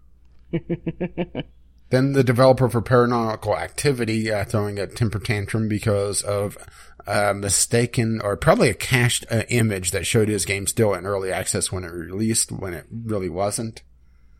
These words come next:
Speaker 2: Which I could understand being upset, but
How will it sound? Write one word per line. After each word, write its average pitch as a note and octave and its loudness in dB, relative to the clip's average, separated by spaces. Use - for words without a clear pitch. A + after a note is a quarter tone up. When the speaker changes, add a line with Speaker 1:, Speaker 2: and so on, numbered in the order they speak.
Speaker 2:
Which C3 -4
I C3+ 2
could - -2
understand D3 -2
being C3 4
upset, B2 0
but G#2+ 0